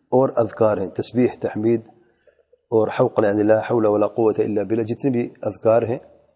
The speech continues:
انسان جب یہ اذکار پڑھتا ہے تو یقیناً وہ دعا بھی کر رہا ہوتا ہے۔ اور اس، اور شیخ صاحب فرماتے ہیں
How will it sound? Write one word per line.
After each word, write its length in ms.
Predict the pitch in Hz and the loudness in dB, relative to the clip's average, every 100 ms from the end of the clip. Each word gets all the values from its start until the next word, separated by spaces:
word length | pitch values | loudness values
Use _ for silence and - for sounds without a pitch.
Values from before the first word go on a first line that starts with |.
| _ _ _ _ - | _ _ _ _ -6
انسان 460 | 113 - 117 123 147 - _ _ _ | -6 0 0 0 -4 -16 _ _ _
جب 140 | 110 110 | 0 2
یہ 100 | 139 | 2
اذکار 320 | 113 131 113 - | 2 2 0 0
پڑھتا 340 | 98 - 117 | -6 0 0
ہے 120 | 123 180 - _ _ _ _ _ _ _ | 0 -6 -12 _ _ _ _ _ _ _
تو 100 | 113 110 110 - - _ _ _ _ _ _ _ _ _ _ 110 | 2 2 2 -4 -20 _ _ _ _ _ _ _ _ _ _ 0
یقیناً 420 | 113 123 120 123 | 2 4 2 2
وہ 120 | 110 | 0
دعا 260 | 104 104 120 | 2 2 4
بھی 120 | 123 | 0
کر 180 | - 101 | 0 0
رہا 180 | 101 90 | 0 -2
ہوتا 340 | 87 - 80 | -6 -10 -14
ہے۔ 60 | 76 _ _ _ _ _ _ _ _ _ _ _ _ _ _ _ _ _ _ _ - | -16 _ _ _ _ _ _ _ _ _ _ _ _ _ _ _ _ _ _ _ 0
اور 140 | 120 - | 0 2
اس، 140 | 160 - - _ _ _ _ _ _ _ _ | -2 -2 -14 _ _ _ _ _ _ _ _
اور 380 | - - - - | -6 -4 -4 -10
شیخ 200 | - 131 | -2 0
صاحب 140 | 165 143 | 2 0
فرماتے 380 | 117 107 104 | 0 -2 -2
ہیں 80 | 123 | -6